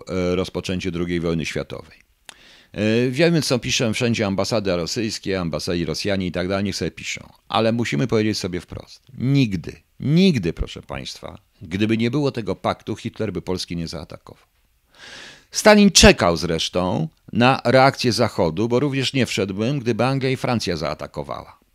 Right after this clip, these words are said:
Hitlera wtedy. Czekał na wynik tej wojny. Polski rząd uciekł. Tak, uciekł. Uciekł, proszę państwa, i to trzeba powiedzieć. Uciekł.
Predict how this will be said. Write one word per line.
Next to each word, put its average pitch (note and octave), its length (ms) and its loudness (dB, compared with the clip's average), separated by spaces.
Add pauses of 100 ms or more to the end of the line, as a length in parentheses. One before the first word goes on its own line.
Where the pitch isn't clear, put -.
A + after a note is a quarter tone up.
(340)
Hitlera E2+ 460 -4
wtedy. - 340 -14 (560)
Czekał D#3 320 4
na D3+ 120 4
wynik B2 340 2
tej C#2 160 -10
wojny. - 280 -20 (840)
Polski G3 380 4
rząd D#3 460 4
uciekł. A#2 460 0 (100)
Tak, F3 320 4
uciekł. - 500 0 (960)
Uciekł, A#2 320 0
proszę - 260 -10
państwa, B1+ 420 -6
i A#2+ 140 -6
to B2+ 120 0
trzeba G2 240 0
powiedzieć. C#2 640 -6 (1800)
Uciekł. D#3 580 0